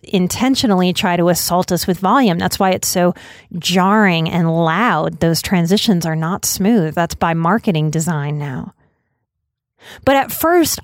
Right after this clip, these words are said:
our figuring out of our own high sensitivity might feel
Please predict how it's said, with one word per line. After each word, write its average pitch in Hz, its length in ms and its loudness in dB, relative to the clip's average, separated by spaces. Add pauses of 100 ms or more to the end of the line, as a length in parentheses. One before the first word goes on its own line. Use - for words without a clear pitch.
our 214 380 0 (140)
figuring 262 680 2
out 233 420 4
of 202 160 -2
our 202 140 0
own 240 180 2
high 226 300 0
sensitivity 202 1000 0 (540)
might 233 420 2
feel 214 880 2